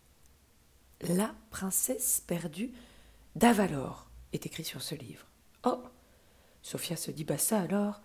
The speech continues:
c'est comme mon amulette, Avalor. Avalor, Avalor, Avalor. Oh, tout d'un coup, un magicien apparaît. Eh oui,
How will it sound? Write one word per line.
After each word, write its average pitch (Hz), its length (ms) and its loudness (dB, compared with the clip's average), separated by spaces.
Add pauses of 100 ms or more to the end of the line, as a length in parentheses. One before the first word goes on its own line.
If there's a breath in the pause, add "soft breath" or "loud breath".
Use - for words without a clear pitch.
(160 soft breath)
c'est - 140 0
comme 254 220 6
mon 254 180 6
amulette, 269 640 2 (280)
Avalor. 247 680 0 (600)
Avalor, 147 520 -2
Avalor, 185 460 0
Avalor. 247 460 6
Oh, 403 160 0 (340)
tout - 120 -8
d'un 135 100 -6
coup, 240 240 -6 (380)
un 139 100 -6
magicien 156 640 -2 (400)
apparaît. 208 440 4 (1400 soft breath)
Eh 285 600 8
oui, 190 380 0